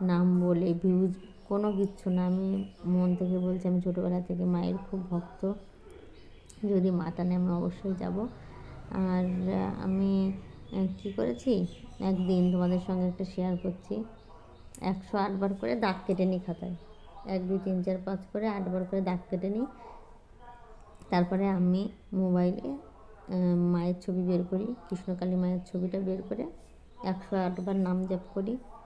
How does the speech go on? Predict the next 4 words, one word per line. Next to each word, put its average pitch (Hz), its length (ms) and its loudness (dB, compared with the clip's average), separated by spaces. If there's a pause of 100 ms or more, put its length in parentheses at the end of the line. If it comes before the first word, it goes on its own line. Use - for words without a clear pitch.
(1400)
এটা 233 340 6 (300)
আমার 208 220 0
মনে 202 220 2
হয় 208 100 0